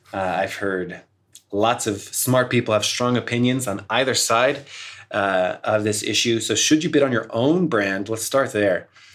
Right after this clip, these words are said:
Uh, I always like to bid on my own brand. If I'm working with a client, boom, you should be bidding on your own brand. Ad Badger bids on our own brand on Google. Um, now,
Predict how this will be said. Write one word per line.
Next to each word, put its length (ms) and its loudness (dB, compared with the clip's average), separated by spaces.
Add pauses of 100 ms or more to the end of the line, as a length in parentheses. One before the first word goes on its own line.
(220)
Uh, 480 2 (320)
I 180 2 (100)
always 800 0 (280)
like 240 -2
to 60 -8
bid 320 -8 (560)
on 340 -8 (560)
my 120 -10
own 160 -12
brand. 380 -12 (300)
If 120 0
I'm 140 2
working 340 0
with 160 -2
a 20 -4
client, 400 -2 (300)
boom, 340 -2
you 80 -6
should 140 -2
be 80 0
bidding 200 0
on 80 -2
your 120 -4
own 140 -8
brand. 260 -6 (380)
Ad 200 0
Badger 280 2
bids 260 0
on 280 2
our 320 0
own 200 -6
brand 340 -4
on 380 -4 (100)
Google. 400 0 (340)
Um, 480 -2 (600)
now, 260 0